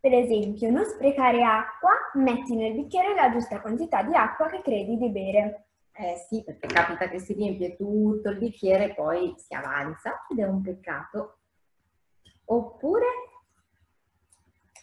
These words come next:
Speaker 1: Prepara cibo in casa come biscotti, pane, pizza.
Speaker 2: Mm, quindi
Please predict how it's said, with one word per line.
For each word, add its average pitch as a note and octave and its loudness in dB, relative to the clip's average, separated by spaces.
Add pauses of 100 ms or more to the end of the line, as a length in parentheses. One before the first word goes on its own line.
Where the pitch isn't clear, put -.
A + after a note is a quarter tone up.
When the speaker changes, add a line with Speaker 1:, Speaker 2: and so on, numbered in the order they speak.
(2250)
Speaker 1:
Prepara G#3+ 0
cibo F4+ -4
in C#4+ 2
casa G3 -2
come G#3+ -2
biscotti, C#4 0
pane, C4+ 0 (380)
pizza. C4 0
Speaker 2:
Mm, B3+ -2 (160)
quindi D#4 0